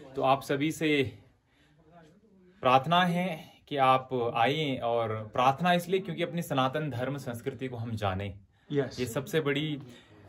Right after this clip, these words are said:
Speaker 1: हमारे लिए जो हमारी संस्कृति, क्योंकि हमने आधुनिक शिक्षा तो प्राप्त कर ली,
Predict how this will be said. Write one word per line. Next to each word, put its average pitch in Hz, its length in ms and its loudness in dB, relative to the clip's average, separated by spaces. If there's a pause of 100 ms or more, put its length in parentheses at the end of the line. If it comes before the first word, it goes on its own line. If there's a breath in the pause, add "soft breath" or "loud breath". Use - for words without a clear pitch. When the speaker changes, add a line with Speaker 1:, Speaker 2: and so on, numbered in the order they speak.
(140)
Speaker 1:
हमारे 123 320 2
लिए 143 540 0
जो 123 200 -6
हमारी 117 300 -2
संस्कृति, 123 460 -4
क्योंकि 143 260 -2
हमने 151 200 0
आधुनिक 135 440 0
शिक्षा 135 440 2 (260)
तो 127 80 -2
प्राप्त 131 320 4
कर 151 160 4
ली, 156 180 2